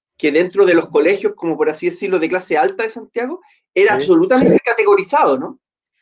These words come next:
Speaker 2: Sí.
Speaker 1: Estaban a los hippies, los hippies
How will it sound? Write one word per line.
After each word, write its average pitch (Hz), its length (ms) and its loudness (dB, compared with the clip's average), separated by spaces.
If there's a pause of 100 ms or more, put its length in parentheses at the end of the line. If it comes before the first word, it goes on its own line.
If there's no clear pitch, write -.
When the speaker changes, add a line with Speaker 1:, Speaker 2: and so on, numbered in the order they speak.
(120)
Speaker 2:
Sí. 139 140 -2
Speaker 1:
Estaban 202 360 0
a 185 60 -4
los 185 100 -2 (840)
hippies, - 480 -16
los - 120 -20
hippies - 380 -20